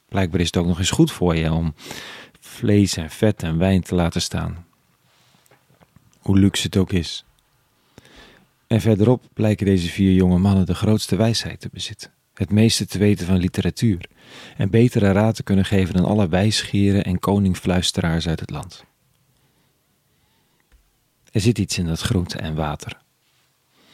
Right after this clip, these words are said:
Kijk, deze pop-up gedachten zijn geen dieetadvies. En ik ga het zelf niet proberen. Maar er vonkt wel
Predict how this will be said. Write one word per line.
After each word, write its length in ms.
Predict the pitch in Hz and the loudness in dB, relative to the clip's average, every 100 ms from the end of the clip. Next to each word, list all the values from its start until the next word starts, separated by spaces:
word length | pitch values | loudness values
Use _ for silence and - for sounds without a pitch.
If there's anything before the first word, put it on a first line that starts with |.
| _ _ _ - - _ _ | _ _ _ -20 -20 _ _
Kijk, 180 | 107 92 | -2 2
deze 260 | 95 92 | 2 2
pop-up 300 | 98 92 95 | 0 -2 -2
gedachten 380 | - 98 90 92 | 0 -2 -2 -4
zijn 200 | - 87 | -2 0
geen 160 | 92 90 | 2 2
dieetadvies. 720 | 85 80 78 80 - 82 - - - - | 2 0 -2 -6 -6 -8 -8 -18 -20 -6
En 80 | 95 | -4
ik 100 | 95 | -2
ga 80 | 92 | -2
het 100 | - | 0
zelf 200 | 101 87 | 0 2
niet 160 | 95 | -2
proberen. 460 | - 90 82 78 82 | 0 0 0 -2 2
Maar 340 | 98 123 175 - - - | 4 4 2 -4 -20 -4
er 140 | 117 | 0
vonkt 380 | 95 131 147 - | 2 2 2 2
wel 220 | 104 120 | 2 2